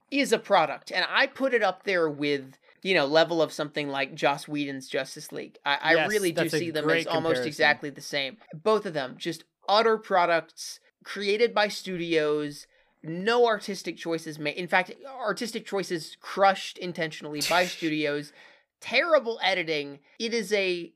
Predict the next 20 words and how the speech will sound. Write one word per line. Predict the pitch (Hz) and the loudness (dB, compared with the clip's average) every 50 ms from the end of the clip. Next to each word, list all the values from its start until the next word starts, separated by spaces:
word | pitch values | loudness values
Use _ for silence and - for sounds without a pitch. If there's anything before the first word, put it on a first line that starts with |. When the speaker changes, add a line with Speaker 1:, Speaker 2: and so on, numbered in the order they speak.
| _ _ | _ _
Speaker 1:
disaster | - 180 185 165 151 151 202 208 208 208 214 214 - - 240 214 185 180 | -10 -8 -8 -8 -6 -2 0 2 2 2 0 -4 -8 -8 -6 -2 -2 -2
of | 156 156 | -2 -2
a | 147 | -6
film | 147 - 165 160 151 147 143 139 135 - | -4 -2 -2 -2 0 -2 -4 -6 -8 -10
in | 160 156 151 | -10 -10 -10
terms | - - - 175 170 170 160 147 151 | -10 -8 -6 -6 -4 -4 -4 -2 0
of | 147 143 143 135 131 139 - _ _ _ - | 0 2 0 -2 -4 -10 -18 _ _ _ -12
just | 160 156 269 294 - - | -6 -4 -4 -4 -2 -4
the | 302 - | -4 -4
continuity | - - 220 220 - 320 - 208 214 220 226 226 214 208 185 170 | -2 -4 -4 -2 -2 -4 -6 -6 -4 0 0 0 0 2 -2 -2
and, | 156 156 151 - | -4 -4 -6 -4
and | - 180 170 165 160 151 | -2 0 0 0 0 0
the | 165 160 | -2 0
way | 151 156 185 196 208 214 | 0 0 0 2 2 0
that | 180 - - - | 0 -2 -4 -4
the | 170 156 | -4 -2
whole | 160 175 190 185 | -2 -2 -4 -4
thing | 185 - 190 180 165 | -2 -2 -2 0 0
is, | 156 143 - | -2 -2 -2
like, | 160 147 143 139 139 135 | -2 0 0 0 -2 -4